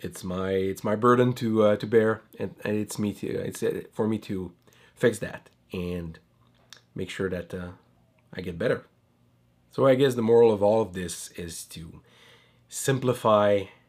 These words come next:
your thoughts and put them into words that are more concise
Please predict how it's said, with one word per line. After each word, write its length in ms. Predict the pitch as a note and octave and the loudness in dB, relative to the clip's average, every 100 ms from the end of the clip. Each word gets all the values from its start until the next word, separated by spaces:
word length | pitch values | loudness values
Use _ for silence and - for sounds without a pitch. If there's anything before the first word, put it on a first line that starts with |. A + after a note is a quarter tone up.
| _ _ _ - | _ _ _ -16
your 140 | D3+ | -14
thoughts 560 | D#3 - B2+ G3 - - _ _ _ | -10 -6 -6 -8 -14 -20 _ _ _
and 520 | G#2 G2 G2 G2 G2 - _ - | -8 -6 -6 -6 -8 -12 _ 2
put 240 | A3 F#3 | 2 4
them 200 | C#3+ C3+ | 2 2
into 260 | C3+ C3+ B2+ | 2 0 -4
words 680 | A#2 A#2+ B2 B2 A#2 - - | 0 2 4 4 0 -4 -2
that 340 | - G#2 - - | 0 0 -2 -6
are 480 | G2+ G2 F#2+ F#2+ F#2+ _ _ _ _ _ - | -4 -4 -4 -4 -8 _ _ _ _ _ -6
more 240 | A2+ A2+ | 2 2
concise 800 | - G#2+ G2+ G#2+ A2 D3 - - | 2 -8 -4 -2 -2 -4 -8 -16